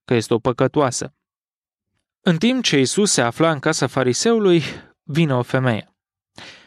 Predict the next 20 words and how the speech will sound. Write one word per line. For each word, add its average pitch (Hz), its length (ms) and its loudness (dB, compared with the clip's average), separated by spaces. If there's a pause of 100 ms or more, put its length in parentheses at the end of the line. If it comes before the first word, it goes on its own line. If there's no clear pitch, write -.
(160)
Acum 165 540 0 (280)
putem 156 440 0
bănui 143 600 0 (400)
un 147 220 0
alt 151 320 2
gând 131 240 0
ascuns 117 520 -2
al 113 100 -4
fariseului. 117 680 -4 (720)
Probabil 156 520 4
se - 160 0
aștepta 143 500 0
chiar 139 220 0
să-l 135 260 0
prindă 170 500 0
cu 117 120 -8
ceva 117 300 -2
pe 113 140 -4
Domnul 113 300 -4
nostru. 113 400 -8